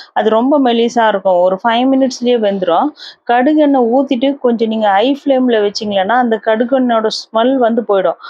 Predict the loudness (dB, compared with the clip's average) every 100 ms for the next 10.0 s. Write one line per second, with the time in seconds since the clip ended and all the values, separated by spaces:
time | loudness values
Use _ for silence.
0 | -10 -4 -2 0 0 2 2 2 2 2
1 | 2 2 0 0 0 0 2 0 0 -2
2 | -2 -2 -2 -8 -16 -2 2 4 4 4
3 | 2 2 0 0 0 0 -2 -2 -2 0
4 | -2 0 0 0 -4 -4 -4 -2 -2 0
5 | 0 2 0 -2 -2 -4 -6 -4 -4 -4
6 | -2 -2 -2 -2 -2 -4 -4 -6 -14 -12
7 | -2 0 2 2 2 2 2 0 0 -2
8 | -2 -2 -2 -4 -2 -2 0 -2 -2 -2
9 | -2 -2 -4 0 -2 0 -2 -2 -2